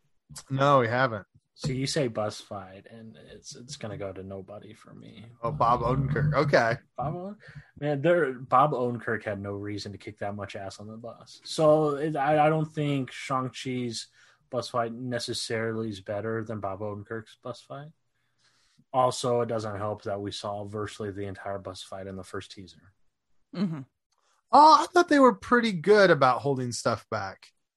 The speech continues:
Speaker 2: Mm, we knew
Speaker 1: Like
Speaker 2: the bus was gonna tear in half.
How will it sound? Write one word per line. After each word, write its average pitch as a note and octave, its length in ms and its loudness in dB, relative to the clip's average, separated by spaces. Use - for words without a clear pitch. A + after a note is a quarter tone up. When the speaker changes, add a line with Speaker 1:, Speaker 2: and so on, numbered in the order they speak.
Speaker 2:
Mm, F3 540 -12
we F3 80 -14
knew G3 60 -4
Speaker 1:
Like G3 180 8
Speaker 2:
the F#3+ 80 -2
bus D#3 260 2
was E3 120 -6
gonna E3 160 -2
tear D#3+ 240 -4
in F3 60 -2
half. G#2+ 600 -6